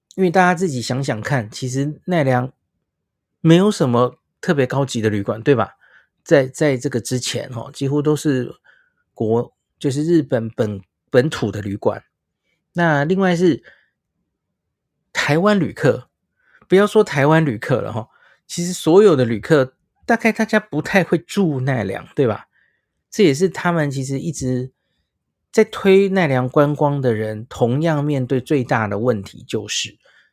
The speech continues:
大家不会住在奈良，大家都是住京都、住大阪，然后一日来回奈良，这个太常见了哈。所以奈良没有办法让大家住在那里一晚，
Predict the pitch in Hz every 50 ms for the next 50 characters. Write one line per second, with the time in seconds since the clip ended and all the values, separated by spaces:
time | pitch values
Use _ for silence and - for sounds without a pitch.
0 | _ _ _ _ _ _ - 185 160 170 160 - - 120 123 127 - 170 147 120
1 | - - - 127 107 104 120 117 104 98 107 107 101 101 147 - - - _ _
2 | _ _ _ _ _ - 165 143 - 165 151 147 139 156 151 139 - 147 135 -
3 | 143 120 110 - - 123 110 110 107 - 113 101 101 98 107 _ _ _ _ _
4 | _ _ _ _ _ _ _ _ - 139 117 - - 123 110 101 101 - - -
5 | - - - _ _ _ _ _ _ _ _ _ _ - 123 123 117 120 120 -
6 | 160 147 127 131 127 120 131 139 156 175 170 143 117 107 107 107 104 - 120 104
7 | 107 120 113 107 104 101 - 127 120 - 170 151 143 - - 165 127 - - 113
8 | 104 110 - - 147 113 98 95 - - 117 - _ _ _ _ _ _ _ _
9 | _ _ _ _ _ _ - - 196 185 202 226 214 196 180 180 180 180 185 196
10 | 220 208 160 131 - - 185 170 147 135 - - 120 107 110 120 139 151 147 135
11 | 127 120 - - - 143 127 - 135 131 127 - - - 175 147 120 120 127 143
12 | 135 127 123 131 127 117 107 104 98 101 - 135 135 123 117 120 107 - - -